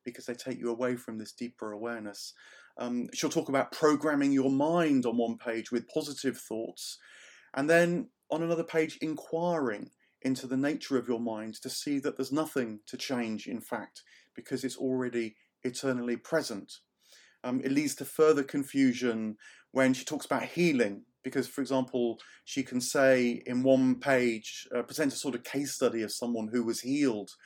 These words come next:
by positive thought, but then in another page say that the secret is not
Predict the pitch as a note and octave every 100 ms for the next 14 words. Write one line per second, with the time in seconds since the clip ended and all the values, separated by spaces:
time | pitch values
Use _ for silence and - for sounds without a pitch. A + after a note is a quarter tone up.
0 | - - _ B2 A#2 A2+ A2 - - C3+
1 | B2 - A#2+ - A#2+ G#2 - - - -
2 | - _ D3 D3+ E3 D#3+ D#3+ E3 D#3+ D#3+
3 | D3+ C3+ C3 - _ _ - D#3+ D#3 C3+
4 | - _ _ C3+ C3 - F#3 - D3 -
5 | - - _ _ _ D#3 E3 D3+ - -
6 | _ _ - D#3+ E3+ -